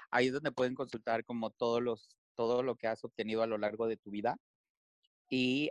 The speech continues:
ahí se indica qué tanto, bueno, de acuerdo al tiempo en el que llevas con él, si es una cuenta al corriente, ahí tiene una palomita verde porque lo estás haciendo muy bien. Si tienes un atraso entre uno y ochenta días, entonces aparece un signo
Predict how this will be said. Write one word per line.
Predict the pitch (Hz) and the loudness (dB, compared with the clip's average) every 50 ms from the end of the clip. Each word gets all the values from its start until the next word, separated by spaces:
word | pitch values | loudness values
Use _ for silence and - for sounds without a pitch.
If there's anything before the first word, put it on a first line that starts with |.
| - - | -2 -2
ahí | 120 117 120 117 113 117 117 113 113 | 0 2 2 2 0 0 -2 -2 -2
se | 117 135 123 | -2 0 0
indica | 117 110 113 107 - - 110 110 110 117 - - - | 0 0 -2 0 2 2 4 6 4 4 2 -2 -4
qué | - 120 113 107 | -2 0 0 0
tanto, | - - 120 117 110 113 110 101 117 117 - - | 2 2 2 2 2 0 -2 0 0 0 0 0
bueno, | 120 113 113 82 | -2 -2 -2 0
de | 107 113 | 2 2
acuerdo | 110 - - 123 120 117 123 | 2 2 2 2 2 4 4
al | 123 123 - | 2 2 -2
tiempo | _ 131 123 123 117 113 - 120 120 120 | _ -4 -2 -2 -2 -4 -4 -4 -4 -4
en | 117 113 | -4 -6
el | 107 104 98 | -8 -10 -8
que | - 101 101 | -8 -6 -6
llevas | 107 107 107 113 - | -4 -4 -4 -4 -6
con | _ - 117 | _ -14 -12
él, | 113 107 110 | -12 -12 -10
si | - - 117 | -10 -12 -10
es | - - | -6 -4
una | 123 120 117 | -2 -2 -2
cuenta | - 120 110 - 113 | -2 -6 -6 -4 -4
al | 113 - | -4 -4
corriente, | - 117 120 123 123 113 104 - 113 117 | -4 -4 -2 -2 -2 -4 -4 -4 -4 -4
ahí | 117 - | -4 -4
tiene | - 113 104 107 | -6 -8 -8 -6
una | 104 104 101 | -4 -4 -4
palomita | - - 101 92 87 92 92 - 127 | -4 -4 -6 -6 -8 -12 -6 -6 -4
verde | 131 123 101 101 117 - | -2 -2 -4 -6 -8 -10
porque | - - - - - _ - - | -12 -16 -20 -20 -20 _ -10 -4
lo | 101 95 | -4 -2
estás | 107 - - 113 98 120 | -2 0 -2 -2 0 0
haciendo | 110 - 110 101 98 101 | -2 -2 -4 -4 -4 -4
muy | 101 110 139 165 185 - _ - | -4 -2 -2 -2 -4 -6 _ -6
bien. | 123 110 101 104 127 208 - - _ _ _ - - - - - - - - - - _ _ _ _ | -4 -2 -2 -2 -2 -4 -6 -8 _ _ _ -20 -20 -20 -20 -20 -20 -20 -20 -20 -20 _ _ _ _
Si | - 139 127 | -6 -6 -2
tienes | - 147 143 143 147 151 147 | 2 2 4 4 4 4 4
un | 135 139 | 4 4
atraso | 135 135 - 139 131 127 123 131 139 | 4 4 4 4 4 4 4 2 0
entre | 131 127 123 123 117 | -4 -2 0 0 0
uno | 117 120 120 120 127 | 0 0 -2 -4 -2
y | 127 120 | -2 -2
ochenta | 110 - - 117 110 101 135 143 | -4 -4 -6 -8 -6 -4 -4 -4
días, | 139 131 120 127 131 131 | -4 -4 -4 -4 -4 -6
entonces | 120 _ 107 104 113 113 - 120 | -10 _ -18 -20 -20 -12 -10 -10
aparece | 113 - 104 98 104 104 - 117 117 | -8 -8 -8 -8 -8 -6 -6 -6 -6
un | 113 113 110 | -6 -8 -6
signo | - 123 113 110 107 113 107 - | -4 -4 -4 -2 -4 -6 -6 -6